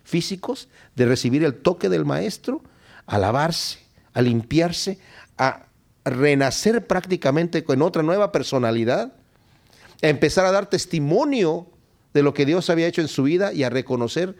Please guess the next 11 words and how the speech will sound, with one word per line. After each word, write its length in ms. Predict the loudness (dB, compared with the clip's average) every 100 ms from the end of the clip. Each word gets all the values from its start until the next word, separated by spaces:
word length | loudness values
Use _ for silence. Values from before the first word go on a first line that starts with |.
| -8
al 100 | -6
Señor 400 | -2 2 2 0 -6 -20 -20 -20 _ _
como 240 | 0 2 2
su 120 | 0
Salvador 720 | 0 2 2 0 -2 -4 -12 _ _ _ _ _ _
y 140 | 0 0
adorarlo 720 | 2 0 -2 -6 -10 -14 -20 _ _ _ _ _
en 100 | -4
una 140 | -2 -2
adoración 360 | -2 -4 -6
genuina. 440 | -8 -8 -8 -10